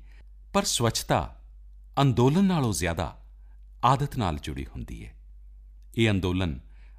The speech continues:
ਆਦਤ ਬਦਲਣ ਦਾ ਅੰਦੋਲਨ ਹੈ। ਅੰਦੋਲਨ ਸਮੂਹਿਕ ਰੂਪ ਨਾਲ ਹੀ ਹੋ ਸਕਦਾ ਹੈ। ਕੰਮ ਔਖਾ ਹੈ,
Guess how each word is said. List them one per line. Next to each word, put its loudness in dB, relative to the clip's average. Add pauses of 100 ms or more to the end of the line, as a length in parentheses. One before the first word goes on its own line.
(240)
ਆਦਤ 4
ਬਦਲਣ 0
ਦਾ 0
ਅੰਦੋਲਨ -6
ਹੈ। -14 (840)
ਅੰਦੋਲਨ 0 (540)
ਸਮੂਹਿਕ 0
ਰੂਪ 0
ਨਾਲ 2 (120)
ਹੀ -4
ਹੋ -6
ਸਕਦਾ -10
ਹੈ। -20 (840)
ਕੰਮ 2
ਔਖਾ -2
ਹੈ, -8